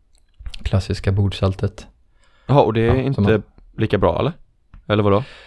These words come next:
Speaker 1: Nej, alltså det, det skulle man ju verkligen säga, för det är ju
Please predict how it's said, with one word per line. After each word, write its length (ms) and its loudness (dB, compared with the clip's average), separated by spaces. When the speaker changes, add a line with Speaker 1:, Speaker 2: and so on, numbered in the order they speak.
Speaker 1:
Nej, 500 6
alltså 320 4
det, 460 -2
det 180 -2
skulle 260 2
man 120 6
ju 40 4
verkligen 260 2
säga, 200 4
för 140 -6
det 80 4
är 100 6
ju 200 6